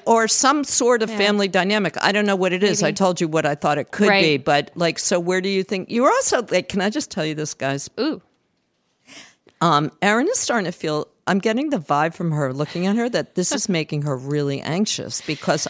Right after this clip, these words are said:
Speaker 1: I think she's feeling pressured that she has to deliver. Do you feel like you better, like, fucking come through now? Or
Speaker 2: Uh, I
Speaker 1: you're
Speaker 2: don't
Speaker 1: feeling pressure, aren't you?
Speaker 2: Well, I, you
Speaker 1: Which
Speaker 2: know
Speaker 1: is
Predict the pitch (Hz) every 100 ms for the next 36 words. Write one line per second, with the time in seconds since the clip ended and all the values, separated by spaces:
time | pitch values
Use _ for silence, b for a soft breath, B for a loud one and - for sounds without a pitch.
0 | - 185 - 214 - 262 247 - 175 156
1 | 151 - 190 226 - 147 139 135 - b
2 | b b - 170 - 180 170 160 165 -
3 | 156 170 175 233 339 247 156 - - 247
4 | - 370 415 392 370 - - 202 214 190
5 | 180 202 185 170 - 170 - 165 - 156
6 | - 160 170 208 233 240 247 - - 226
7 | 311 311 294 285 262 240 214 - - 269
8 | 330 254 233 247 381 - 480 480 403 202
9 | 196 392 453 190 156 135 359 381 403 392
10 | 339 277 339 339 285 302 349 262 254